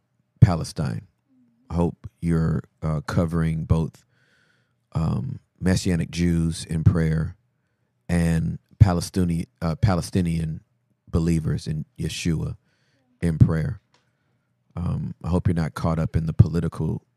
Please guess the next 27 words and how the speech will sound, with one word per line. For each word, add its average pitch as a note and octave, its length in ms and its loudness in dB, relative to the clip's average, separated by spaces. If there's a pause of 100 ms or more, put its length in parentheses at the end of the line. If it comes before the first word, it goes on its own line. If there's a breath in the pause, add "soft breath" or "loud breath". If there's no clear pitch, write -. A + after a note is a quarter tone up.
(140)
narrative, D#2+ 680 -2 (520)
um, F#2+ 480 -8 (160)
but E2 140 -4
that E2+ 160 -4
you're E2+ 60 -4
praying E2+ 360 4
for E2+ 140 -6
the D#2+ 80 -6
peace - 340 2
of D#2 100 -10
Jerusalem, F2+ 680 -2 (1600 soft breath)
um, B1+ 560 -4 (720)
which - 180 -4
is - 160 -6 (220)
God's D#2+ 300 0
city, E2+ 420 -6 (680)
and D#3+ 420 -2 (480)
that's - 480 -4 (400)
where E2 280 0
he's D#2+ 420 -4
asked D#2 360 -4
for E2+ 440 -4 (240)
our D#2 100 -4
prayers D#2 440 2
to - 100 -10
be E2 100 -4
directed. - 540 -6